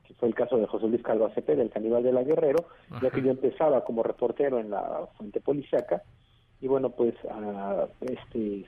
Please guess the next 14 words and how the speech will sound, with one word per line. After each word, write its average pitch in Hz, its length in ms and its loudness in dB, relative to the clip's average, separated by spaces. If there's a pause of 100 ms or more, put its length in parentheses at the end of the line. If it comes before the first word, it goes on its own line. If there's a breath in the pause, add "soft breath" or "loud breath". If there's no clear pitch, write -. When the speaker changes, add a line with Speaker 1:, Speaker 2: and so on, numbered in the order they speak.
Speaker 1:
sujeto, 120 540 -2 (500)
eh, - 480 -6 (800)
fue 123 140 -2
cuando, 110 340 0 (240)
precisamente 117 680 0
cuando 101 220 -4
tenía 113 260 2 (100)
seis, 117 300 4
siete 113 260 0
meses 117 320 -2
de 95 60 -8
estar 120 240 0
cubriendo, 139 480 2 (160 loud breath)
Speaker 2:
Sí. 120 260 -6